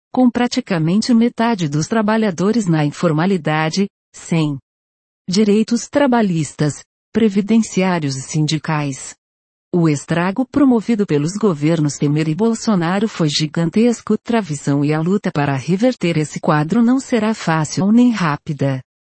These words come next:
Com o governo Lula, iniciou-se um novo ciclo político, no rumo de uma viragem favorável aos trabalhadores. Essa viragem, no entanto, exige sindicatos fortes,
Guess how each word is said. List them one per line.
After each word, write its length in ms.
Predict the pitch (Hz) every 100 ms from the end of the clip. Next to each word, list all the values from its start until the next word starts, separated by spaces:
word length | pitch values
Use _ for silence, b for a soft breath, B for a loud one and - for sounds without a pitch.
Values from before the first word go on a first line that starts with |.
| _ _ _ -
Com 220 | 165 151
o 60 | 139
governo 560 | 147 139 165 196 269
Lula, 360 | 233 185 175 143 - _ -
iniciou-se 760 | 247 254 - 160 170 196 -
um 60 | 151
novo 420 | 147 156 180 233
ciclo 460 | - 208 220 220 202
político, 640 | 151 147 165 214 - 196 - _ -
no 120 | 160
rumo 320 | 160 180 170
de 100 | 175
uma 160 | 233 220
viragem 480 | 240 180 180 160
favorável 800 | 151 - 160 180 202 202 214 196
aos 160 | 208 -
trabalhadores. 1080 | 262 254 214 220 196 151 151 135 127 - - _ _ _ _ _
Essa 320 | 262 269 -
viragem, 560 | 247 240 190 180 151 143 - _ -
no 160 | 160 147
entanto, 560 | 160 175 180 165 139 - _ -
exige 540 | 226 202 226 185 151
sindicatos 800 | 139 151 143 - 165 185 226 208
fortes, 640 | - 196 202 - 143 -